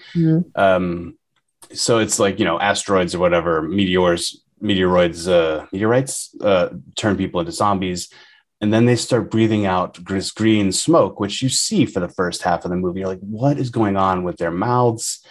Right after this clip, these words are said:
Speaker 1: Yeah, I was like,
Speaker 2: Um,
Speaker 1: "Is it just cold there?" I was, like, trying to
Speaker 2: <laughs> Yeah.
Speaker 1: figure out what it was.
Speaker 2: "Are they filming this on a really cold day? That's messed up."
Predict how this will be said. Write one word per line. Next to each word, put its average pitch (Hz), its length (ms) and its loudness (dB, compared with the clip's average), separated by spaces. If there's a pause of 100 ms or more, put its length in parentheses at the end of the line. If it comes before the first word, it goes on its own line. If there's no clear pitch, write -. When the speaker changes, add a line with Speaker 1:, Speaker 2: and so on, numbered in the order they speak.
(160)
Speaker 1:
Yeah, 214 300 2
I 233 120 0
was 220 180 4
like, 214 140 2
Speaker 2:
Um, 170 100 -10
Speaker 1:
"Is - 80 -18
it 214 120 2
just 226 220 -2
cold 269 440 0
there?" 339 200 2
I 208 140 2
was, 214 180 -4
like, 208 160 0
trying 240 220 2
to 262 60 4
Speaker 2:
<laughs> - 0 -
Yeah. - 60 4
Speaker 1:
figure 214 200 -2
out - 80 -8
what 208 100 -2
it 185 160 -4
was. 247 460 2
Speaker 2:
"Are 143 80 0
they 175 120 6
filming 185 440 4
this 226 160 2
on 165 60 2
a 123 60 4
really 139 300 6
cold 147 380 0
day? 123 240 2
That's 165 240 0
messed 113 320 2
up." 123 220 0